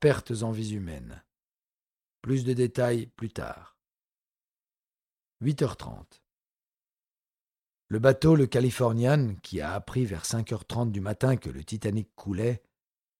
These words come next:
arrive enfin. Il fouille la zone pendant plusieurs heures, mais il ne trouve aucun survivant. Huit heures cinquante du matin. Le Carpathia, qui transporte les sept cent cinq survivants du Titanic,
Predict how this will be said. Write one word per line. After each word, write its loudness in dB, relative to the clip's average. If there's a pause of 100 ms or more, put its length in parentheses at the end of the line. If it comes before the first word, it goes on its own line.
(120)
arrive -2
enfin. -10 (720)
Il 0
fouille 4
la 10
zone 6
pendant 0
plusieurs 4
heures, 4
mais -2
il -2
ne 0
trouve -2
aucun -4
survivant. -8 (1400)
Huit -2
heures 4
cinquante 0
du -4
matin. -8 (1160)
Le -6
Carpathia, 6
qui -4
transporte -2
les -4
sept -2
cent -2
cinq -2
survivants -2
du -4
Titanic, -6